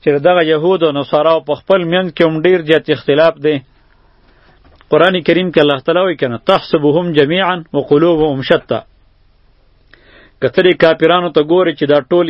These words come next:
یو ځای دي، متحد او متفق دي، لیکن الله تعالی وایي زړونه د یو بل نه جدا جدا دي. نو لنډه حاصل دا دی، د ټولې دنیا کافران د یو بل سره اختلاف لري، خو لیکن د مسلمانانو په خلاف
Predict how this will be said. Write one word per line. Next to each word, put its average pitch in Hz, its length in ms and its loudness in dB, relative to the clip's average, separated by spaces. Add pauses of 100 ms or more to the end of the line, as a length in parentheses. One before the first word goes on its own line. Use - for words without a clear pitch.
(200)
یو 180 120 4
ځای 160 160 0
دي، 147 160 -2 (240)
متحد 151 460 0
او 175 100 2
متفق 160 520 -2
دي، 160 120 0
لیکن 165 320 -2
الله 143 240 0
تعالی 156 220 -2
وایي 160 180 -2
زړونه 175 260 -2
د 143 60 -2
یو 156 160 0
بل 165 180 -4
نه 160 80 -2
جدا 147 260 2
جدا 147 280 0
دي. 147 140 -4 (840)
نو 147 60 0 (100)
لنډه 190 340 2
حاصل 143 300 0 (100)
دا 139 140 4
دی، 170 80 -2 (2500)
د - 20 4 (200)
ټولې 196 260 2 (100)
دنیا 175 240 0 (140)
کافران 175 480 0 (120)
د - 20 -2 (120)
یو 165 140 2
بل 165 180 -2
سره 147 180 0
اختلاف 151 520 -2
لري، 151 220 0 (260)
خو 143 220 0
لیکن 175 340 -2
د 151 140 0
مسلمانانو 147 640 0
په 156 120 0
خلاف 151 240 2